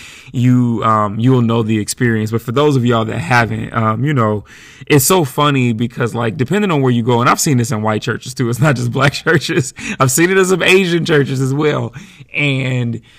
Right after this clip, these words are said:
you know, when you, you have certain churches that really tap deeper into, like, gifts of the Spirit, or you have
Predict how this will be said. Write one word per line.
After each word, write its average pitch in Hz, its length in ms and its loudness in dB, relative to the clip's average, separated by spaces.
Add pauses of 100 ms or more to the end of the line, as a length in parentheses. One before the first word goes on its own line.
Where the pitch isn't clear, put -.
(180)
you 131 120 2
know, 123 240 2
when 120 260 -2
you, 127 80 -2
you 147 200 -2
have 139 180 0
certain 139 280 -2
churches 123 500 -2
that 117 140 0
really 113 440 0
tap 127 420 -2
deeper 123 320 0
into, 113 220 -2
like, 110 240 -6
gifts 120 260 -2
of 110 120 -8
the 120 60 -10
Spirit, 175 600 0
or 107 280 0 (420)
you 131 120 4
have 127 180 2